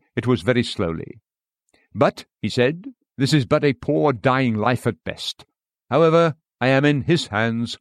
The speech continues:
who will do the best for me, I am sure of that. I have lived to experience all I have spoken and all I have written, and I bless God for it." To another friend, he said, "I have the peace of God in my conscience and the love of God in my heart,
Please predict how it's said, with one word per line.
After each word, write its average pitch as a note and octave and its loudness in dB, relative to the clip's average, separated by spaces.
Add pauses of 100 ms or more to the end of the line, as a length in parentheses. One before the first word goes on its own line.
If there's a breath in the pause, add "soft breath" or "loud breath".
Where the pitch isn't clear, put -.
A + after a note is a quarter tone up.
who B2+ 0
will B2+ 4
do C3+ 0
the A#2+ 0
best - -2
for G#2+ -4
me, A#2+ 4 (140)
I G#2 -2
am G2 -2
sure G2 -4
of D#2+ -10
that. - -14 (600)
I G2+ 2
have A2+ 2
lived C3 0
to C#3 2
experience C#3 0
all E3+ 2
I B2 2
have G#2+ -4
spoken B2 -2 (140 soft breath)
and A2 0
all C3 4
I A#2+ 4
have G#2+ 0
written, C3 -2 (200)
and A2+ 0
I A2 0
bless A#2 -2
God G2+ -2
for E2+ -12
it." - -20 (1120)
To D3+ 2
another D#3 4
friend, F2+ -2
he G2+ -4
said, G#2+ 0 (380)
"I A#2 0
have B2+ 2
the A#2+ -6
peace - -4
of G#2 -2
God B2 2
in A2+ -2
my G#2+ 2
conscience A#2+ -6
and A2+ -4
the G#2 0
love A#2 2
of G2+ -4
God A2+ 0
in G#2+ -2
my G2 0
heart, - -10